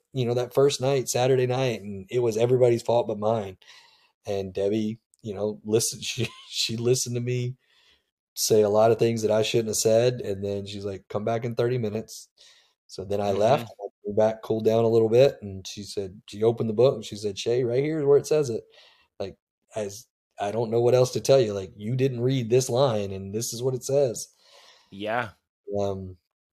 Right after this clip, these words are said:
Speaker 1: and I, and I have a lot, you know, again, I, a couple weeks later, I really called her up and had a very deep felt apology to her and
Speaker 2: Mm-hmm.
Speaker 1: also to my kids and my staff, you know, my coaches, you know, my parents, my kids. I, I messed up,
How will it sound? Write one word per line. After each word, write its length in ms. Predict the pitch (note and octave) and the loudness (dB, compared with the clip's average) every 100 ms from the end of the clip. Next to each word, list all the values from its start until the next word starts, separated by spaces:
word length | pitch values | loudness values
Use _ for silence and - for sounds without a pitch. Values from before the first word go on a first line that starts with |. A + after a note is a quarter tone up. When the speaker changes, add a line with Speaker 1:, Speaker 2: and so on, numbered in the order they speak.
| _ _ _ _ - | _ _ _ _ -8
Speaker 1:
and 120 | G2 | -4
I, 120 | G2 G2+ | -4 -2
and 120 | G#2 | 0
I 120 | G#2 G2+ | 2 6
have 160 | A2 | 6
a 40 | G#2+ | 6
lot, 300 | G#2 G#2+ - - | 6 6 2 -14
you 140 | - G#2+ | -4 -2
know, 120 | F#2+ | 0
again, 300 | F#2 G2 G2 | -2 -4 -4
I, 80 | F#2 | -6
a 100 | F#2 _ _ _ _ _ _ | -8 _ _ _ _ _ _
couple 240 | - A2 G#2+ | 0 0 0
weeks 200 | G#2+ - | -4 -2
later, 300 | G2+ F#2 F#2 | -2 -2 -2
I 100 | F#2+ | -2
really 580 | F#2 G2 F#2+ F#2 F2+ - _ _ _ _ _ | -4 -4 -2 -4 -6 -14 _ _ _ _ _
called 240 | - G2+ G2 | 0 0 2
her 80 | F#2+ | 2
up 220 | G2 G2 | 2 0
and 280 | F#2 F2 - | -10 -14 -16
had 160 | - F#2+ | -10 -10
a 100 | F#2+ _ _ - | -10 _ _ -4
very 260 | G#2+ G#2+ | 0 0
deep 320 | G2 G#2+ G#2+ - | -2 -6 -8 -6
felt 220 | G2 G2+ | -2 -2
apology 520 | F#2+ G2+ G2 G2 F#2+ | 0 0 0 -2 -6
to 200 | - G#2 | -8 -4
her 280 | G2 G2+ A2+ | -2 -2 -2
and 200 | G2 F#2+ _ _ | -4 -10 _ _
Speaker 2:
Mm-hmm. 240 | A2 G2+ F#2 | -16 -12 0
Speaker 1:
also 240 | A#2 C3 D3 | 2 2 2
to 60 | |
my 140 | D3 C#3+ - | 4 2 4
kids 220 | D3+ D#3 | 2 2
and 80 | A#2+ | 0
my 100 | B2 | -2
staff, 400 | - C3 C#3 B2+ | 0 0 0 -2
you 100 | A#2 | 0
know, 140 | A2 | 2
my 140 | A#2 G#2+ | 0 -2
coaches, 540 | - B2+ C#3 G2 - - - - - - | 0 0 -2 -8 -10 -10 -20 -20 -20 -8
you 80 | A2 | -2
know, 120 | G#2 | -2
my 140 | G2+ | -2
parents, 520 | F#2+ - A2+ B2+ A#2+ - | -4 0 4 4 2 -4
my 80 | |
kids. 400 | F#2+ G#2+ A#2+ C3+ B2+ | -4 2 2 2 -2
I, 320 | G#2 G#2 A2+ | -6 0 2
I 40 | |
messed 300 | A#2 C3 - | 6 4 6
up, 320 | C#3 C3 - | 4 4 -2